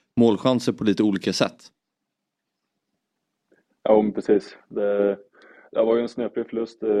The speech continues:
Speaker 2: vi var ju absolut inte bra nog för att vinna matchen, men
Speaker 1: Nej.
Speaker 2: vi har ett extremt läge att göra två ett innan de gör, eh, två ett på omställning där. Så
Speaker 1: Just
Speaker 2: det,
Speaker 1: det.
Speaker 2: eh, vi skapar lägen och det, det är viktigt, men, eh,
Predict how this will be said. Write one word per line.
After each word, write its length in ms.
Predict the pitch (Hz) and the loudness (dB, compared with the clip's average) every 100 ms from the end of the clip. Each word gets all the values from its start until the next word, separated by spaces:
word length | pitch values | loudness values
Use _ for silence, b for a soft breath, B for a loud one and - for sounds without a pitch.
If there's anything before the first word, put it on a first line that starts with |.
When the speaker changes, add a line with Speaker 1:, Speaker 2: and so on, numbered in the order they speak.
| 101 101 101 | 0 -4 -4
Speaker 2:
vi 60 | |
var 160 | 104 104 | -4 -2
ju 60 | 104 | -4
absolut 340 | - 107 - | -6 -8 -8
inte 240 | 110 - 104 101 98 98 98 95 | -10 -6 -4 -2 -4 -6 -8 -10
bra 220 | 95 104 | -4 -4
nog 260 | 98 104 101 | -2 -4 -4
för 400 | 98 98 92 92 | -4 -4 -4 -4
att 80 | 90 _ | -8 _
vinna 240 | 113 104 110 | -10 -6 -4
matchen, 340 | 101 - 101 | -6 -8 -8
men 100 | 101 | -2
Speaker 1:
Nej. 80 | 107 | 0
Speaker 2:
vi 60 | |
har 180 | 101 107 104 | 0 0 -2
ett 60 | - _ _ - | -6 _ _ -16
extremt 460 | - - 117 107 | -12 -8 -8 -4
läge 360 | 113 104 101 98 | -2 0 0 -2
att 60 | 98 | 0
göra 140 | 98 | -4
två 260 | - 101 107 | -4 -6 -4
ett 180 | 104 - | -6 -8
innan 180 | 98 | -10
de 200 | 95 104 95 _ - | -8 -10 -12 _ -2
gör, 220 | 98 92 | -2 -2
eh, 60 | 95 - _ b b b - | -8 -14 _ b b b -4
två 160 | 104 | 0
ett 100 | 95 | 0
på 60 | - | 0
omställning 340 | 98 98 95 92 | -4 -2 -6 -6
där. 140 | 90 | -8
Så 160 | - 98 | -6 -2
Speaker 1:
Just 160 | 95 | 2
Speaker 2:
det, 80 | 95 | 4
Speaker 1:
det. 120 | 95 90 - _ _ _ _ _ _ - | 2 0 -6 _ _ _ _ _ _ -16
Speaker 2:
eh, 400 | - - - - | -12 -12 -14 -10
vi 120 | - 117 | -4 -2
skapar 360 | 139 120 120 | 0 0 0
lägen 340 | 131 110 117 110 | 2 0 -2 -6
och 80 | |
det, 340 | 104 107 104 104 - - | -4 -4 -4 -10 -16 -18
det 160 | - 110 | -4 0
är 40 | |
viktigt, 360 | 107 107 107 - - - - | 0 -2 -6 -8 -10 -20 -16
men, 220 | 101 98 | -14 -10
eh, 300 | 95 95 95 | -10 -8 -10